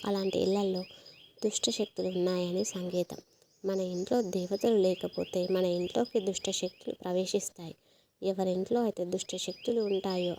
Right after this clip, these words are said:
అలాంటి ఇళ్లల్లో డబ్బు కష్టాలు, అనారోగ్య సమస్యలు, కుటుంబ కలహాలు ఇలా ఎన్నో సమస్యలు ఏర్పడుతూ ఉంటాయి. మన ఇంట్లో దుష్ట శక్తులు ఉంటే ఖచ్చితంగా కొన్ని సంకేతాలు కనిపిస్తాయి.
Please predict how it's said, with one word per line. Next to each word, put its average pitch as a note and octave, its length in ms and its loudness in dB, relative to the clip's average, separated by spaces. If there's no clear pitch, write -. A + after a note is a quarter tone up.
అలాంటి F3+ 360 -2
ఇళ్లల్లో F#3 540 2
డబ్బు G3 280 2
కష్టాలు, F#3 460 -2
అనారోగ్య G#3 480 0
సమస్యలు, F#3 540 -2
కుటుంబ A3 360 0
కలహాలు G3 720 -2
ఇలా F#3+ 120 0
ఎన్నో F3+ 400 0
సమస్యలు F#3+ 540 -2
ఏర్పడుతూ F3+ 600 -2
ఉంటాయి. F3+ 440 -4
మన F#3+ 140 -2
ఇంట్లో F#3 400 -4
దుష్ట G#3 320 -2
శక్తులు A#3 460 -4
ఉంటే F#3 340 -2
ఖచ్చితంగా F#3+ 680 -4
కొన్ని F#3+ 260 -4
సంకేతాలు G3+ 680 0
కనిపిస్తాయి. F3+ 640 -6